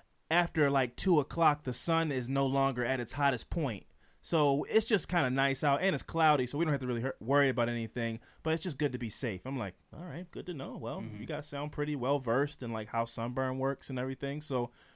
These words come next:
Speaker 1: yeah, well, that's cool. We were there for, like, two hours. We get up, s-, the back of Sierra's legs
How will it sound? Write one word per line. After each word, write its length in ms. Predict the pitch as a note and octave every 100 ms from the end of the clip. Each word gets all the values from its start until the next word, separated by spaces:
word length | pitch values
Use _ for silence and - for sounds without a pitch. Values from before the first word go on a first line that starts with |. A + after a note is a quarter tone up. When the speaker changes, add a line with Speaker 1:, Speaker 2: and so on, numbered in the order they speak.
| _
Speaker 1:
yeah, 340 | G#2+ D3 C#4 B3
well, 180 | B2 C3
that's 220 | F3 -
cool. 440 | - D3 D#3 F3+ _ _ _ _
We 140 | D#3
were 120 | F3+ D#3+
there 220 | D#3 D3+
for, 140 | C#3+
like, 260 | B2+ A2+ -
two 220 | - D3+
hours. 560 | C3+ B2+ B2+ B2+ B2 - _ _ _ _ -
We 120 | C3+
get 220 | A#2 D3
up, 260 | C#3+ C3+ - _
s-, 200 | - - G#2+
the 100 | A#2+
back 240 | C3+ C#3+
of 100 | D3 A#2+
Sierra's 360 | C#3 C3+ B2
legs 600 | A#2+ B2+ B2 A#2+ G#2 -